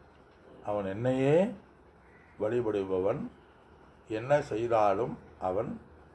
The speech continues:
என்னிடத்திலே இருக்கின்றான். என்ன வேலை செய்தாலும், எந்த விதமான வாழ்க்கை முறை வாழ்ந்தாலும் அவன் முக்தியை அடைகிறான், அல்லது என்னிடத்தில் அடைகின்றான்,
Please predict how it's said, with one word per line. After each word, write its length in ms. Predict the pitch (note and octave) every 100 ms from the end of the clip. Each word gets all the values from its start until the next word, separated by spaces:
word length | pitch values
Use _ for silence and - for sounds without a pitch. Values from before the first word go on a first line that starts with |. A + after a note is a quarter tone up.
| -
என்னிடத்திலே 640 | G#2 A2 A#2+ - G#2 A#2
இருக்கின்றான். 640 | G2 F2+ - F#2+ F2+ F#2 G2+ F#2
என்ன 280 | G2 G#2 G#2+
வேலை 320 | G2+ A2+ A2+
செய்தாலும், 600 | G2+ G2 G2 F#2+ G2 D3 - - - - - - - - -
எந்த 200 | C3 D#3
விதமான 440 | D3+ C#3+ B2+ A#2+ A2+
வாழ்க்கை 500 | G2 A2 C#3 C#3+ D3
முறை 240 | B2+ A2 G#2
வாழ்ந்தாலும் 720 | F#2 F#2+ F#2+ F#2+ F#2 F#2 C#3+ F#3 - - - - - -
அவன் 280 | G2 F#2+ F#2+ F#2
முக்தியை 520 | G2 - D3 C#3 C#3 C3
அடைகிறான், 680 | G2 F#2 F#2+ F#2+ F#2+ F#2+ - -
அல்லது 320 | F#2+ F#2 F2 F2+
என்னிடத்தில் 720 | F#2+ A#2 C3+ C#3 C3+ - C3+
அடைகின்றான், 680 | A2 F#2+ F2+ F#2+ F2+ F#2+ F#2+